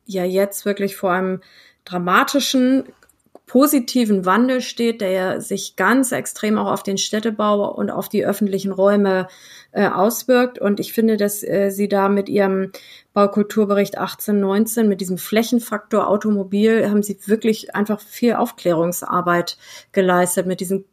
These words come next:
vielen kleinen Piktogrammen, die einfach nochmal diese gigantische Flächeninanspruchnahme des P K Ws dargestellt haben. Das ist, äh, wirklich faszinierend. Also, äh, seit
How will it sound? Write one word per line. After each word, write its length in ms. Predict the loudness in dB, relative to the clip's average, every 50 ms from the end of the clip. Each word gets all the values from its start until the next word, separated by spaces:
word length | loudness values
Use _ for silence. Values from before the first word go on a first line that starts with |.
| _
vielen 500 | _ -10 -2 0 2 4 4 4 2 0
kleinen 640 | -2 -2 0 0 2 2 2 2 2 0 0 -2 -4
Piktogrammen, 840 | -4 -6 -6 -4 -4 -4 -4 -4 -4 -2 0 2 2 2 2 2 2
die 160 | 0 -2 -2
einfach 400 | -2 -2 -2 -2 -2 -2 -2 0
nochmal 640 | 0 0 0 0 0 2 2 2 2 2 2 0 -2 -6 -20 -20 -20 -20 -20 -20 -20 -20 _ _ _ _ _ _ _ -2
diese 280 | -2 0 2 2 2 2
gigantische 1040 | 2 0 -2 0 2 2 2 2 2 2 0 -2 -2 -2 -2 -2 0 0 0 -2 -4
Flächeninanspruchnahme 1700 | -4 -2 0 0 0 2 2 0 0 0 0 0 0 0 0 -2 -4 -4 -4 -4 -2 -2 -2 0 2 4 4 4 4 4 2 2 0 -2
des 180 | -4 -6 -8
P 180 | _ -4 -4 -2
K 240 | 0 -2 -2 -2 0
Ws 500 | 0 2 2 0 0 -2 -6 -8 -6 -2
dargestellt 720 | 0 2 2 2 0 -2 -6 -4 -4 -2 -2 -4 -4 -4
haben. 340 | -2 0 0 0 0 0 -2
Das 160 | -2 -4 -4
ist, 280 | -6 -6 -6 -6 -6 -4
äh, 200 | -2 -2 -2 -2
wirklich 300 | -2 -2 -2 -4 -4 -2
faszinierend. 680 | -4 -4 -4 -2 -2 0 0 2 4 4 4 2 2 2
Also, 300 | 0 0 2 0 0 0 -4 -8 -16 -18 -18 -18 -20 -20 -18 -14
äh, 240 | -12 -10 -10 -10
seit 260 | -6 -2 0 0 0